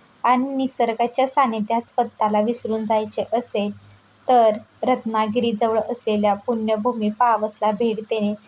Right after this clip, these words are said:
अनिवार्य ठरते. स्वामी स्वरूपानंदांच्या वास्तव्याने पुनीत झालेला हा परिसर आहेच तसा निसर्गरम्य आणि पवित्र.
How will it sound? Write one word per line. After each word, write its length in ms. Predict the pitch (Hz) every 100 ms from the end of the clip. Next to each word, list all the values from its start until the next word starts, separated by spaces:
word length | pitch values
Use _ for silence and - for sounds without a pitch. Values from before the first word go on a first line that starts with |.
| - -
अनिवार्य 520 | 240 247 226 220 220 208
ठरते. 420 | 226 208 - 202 - _ _ _ - - _ _
स्वामी 600 | - 247 233 226 208 208
स्वरूपानंदांच्या 1160 | 208 233 220 214 214 220 233 226 214 214 220 208
वास्तव्याने 800 | 214 226 - 214 208 226 208 214
पुनीत 460 | 214 247 214 208 214
झालेला 380 | 240 233 214 208 208
हा 60 | 208
परिसर 500 | 208 226 233 226 214 233
आहेच 340 | 240 208 214 - -
तसा 220 | 233 - 202 - - - _ -
निसर्गरम्य 1000 | 240 233 226 220 220 214 233 240 220 214 -
आणि 180 | 214
पवित्र. 560 | 214 226 202 208 -